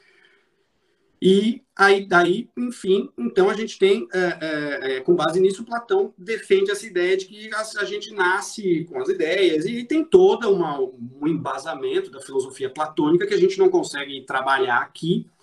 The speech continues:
mas que foi, sim, a base da, do, dos escritos do,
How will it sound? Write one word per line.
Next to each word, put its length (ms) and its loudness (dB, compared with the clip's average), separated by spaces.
mas 560 4
que 300 -8
foi, 360 4
sim, 380 2
a 80 -10
base 640 -4
da, 1700 -4
do, 300 2
dos 300 0
escritos 720 0
do, 200 -4